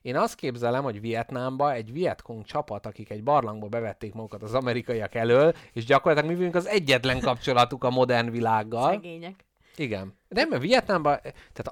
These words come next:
Speaker 1: az van, hogy tényleg vietnámi háború, ez jut eszünkbe, a vietnámi balzsam, meg a főleves.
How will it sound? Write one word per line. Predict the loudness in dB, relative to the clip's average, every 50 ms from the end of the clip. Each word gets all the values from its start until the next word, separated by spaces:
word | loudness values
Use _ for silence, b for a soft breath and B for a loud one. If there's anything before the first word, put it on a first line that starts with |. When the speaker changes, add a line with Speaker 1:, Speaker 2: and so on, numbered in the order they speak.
| 0 2
Speaker 1:
az | 2 2
van, | 2 2 2 4
hogy | 2 0 0
tényleg | 2 2 2 2 2
vietnámi | 2 2 2 2 0 -4 -8 -10 -8
háború, | -6 -2 -2 0 2 2 2 0 0 -2 -6 -10 _ _ _ _
ez | _ -4 -4 -2
jut | -2 0 0
eszünkbe, | 0 0 0 -4 -4 2 2 2 2
a | 2 0
vietnámi | 0 0 0 0 0 -6 -8 -8 -2
balzsam, | 2 4 6 6 6 6 4 2 2 0 -4 -12 _ _
meg | -2 0
a | 0
főleves. | 0 0 -2 -4 -2 -4 -6 -8 -8 -10 -14 -18 -20